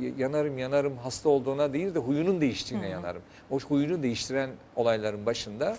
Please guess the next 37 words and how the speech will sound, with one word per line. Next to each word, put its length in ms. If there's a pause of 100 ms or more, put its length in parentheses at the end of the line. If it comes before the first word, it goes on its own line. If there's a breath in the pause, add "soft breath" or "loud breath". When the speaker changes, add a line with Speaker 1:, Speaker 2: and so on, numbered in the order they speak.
Speaker 2:
Daha 160
asabiyet 300
Speaker 1:
maalesef 280
Speaker 2:
herhalde 280
değil 120
mi? 40
Daha 260
hırçın 500
Speaker 1:
Tabii, 180
Speaker 2:
yani. 140
Speaker 1:
çünkü 220
ağrı 360
duyuyor 320
ve 140
biz 140
de 40
Speaker 2:
Hı 40
hı. 40
Speaker 1:
o 200
ağrıyı 340
izah 280
edemiyor. 500
O 120
ağrı 260
ona, 340 (400 loud breath)
e, 340
bir, 100 (420)
bir, 380
bu 60
şekilde 400
yansıyor. 640
Yani 220
huysuzluk 420
Speaker 2:
Hı 40
hı. 60
Speaker 1:
şeklinde 420
yansıyor. 540